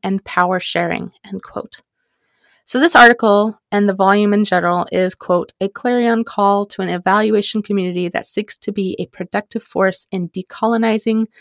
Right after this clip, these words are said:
liberating, and otherwise freeing those held in an invisible but powerful institutionalized inequality.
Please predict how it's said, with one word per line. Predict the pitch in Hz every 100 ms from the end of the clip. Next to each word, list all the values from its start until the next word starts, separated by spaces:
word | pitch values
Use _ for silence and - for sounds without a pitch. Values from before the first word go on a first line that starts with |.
| - _ _
liberating, | 208 202 190 190 190 190 -
and | 196 -
otherwise | 214 202 202 202 -
freeing | - 202 185 170 170 -
those | 196 220 214
held | - 196 175 170 -
in | 180
an | 175 -
invisible | 185 175 214 214 208 220 214
but | - -
powerful | - 196 202 - 196 196 -
institutionalized | 190 - 196 - 208 - 180 175 175 -
inequality. | 190 180 - 170 165 160 -